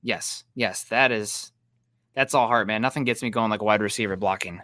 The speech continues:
Uh, so that's the, maybe it's the Iowa Hawkeye in me, where that's <laughs> the only thing they bring to the table in that offense.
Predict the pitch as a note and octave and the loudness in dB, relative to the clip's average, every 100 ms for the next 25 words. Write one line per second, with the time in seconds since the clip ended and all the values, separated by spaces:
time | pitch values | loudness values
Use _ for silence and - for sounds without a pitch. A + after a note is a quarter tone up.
0 | - G2 F#2+ G2 A#2 A2 - B2 C3 C3+ | -4 -2 -2 -2 -2 0 -2 0 2 2
1 | B2+ - B2 A#2 A2+ G#2+ A2 G#2+ G2 G2 | 0 0 2 4 2 0 -2 0 -2 -2
2 | G2 F#2 G2 G2+ G2+ G#2 - - - F3 | -6 -8 -8 -6 -4 -4 -4 -8 -10 -16
3 | - _ - B2+ A#2 A2+ B2+ A2 A#2+ A2+ | -16 _ -6 -2 0 0 0 0 0 -2
4 | G#2 G2+ A2 G2 F#2+ F#2+ F#2 F#2 F2 - | -4 -4 -4 -4 -6 -4 -6 -6 -12 -18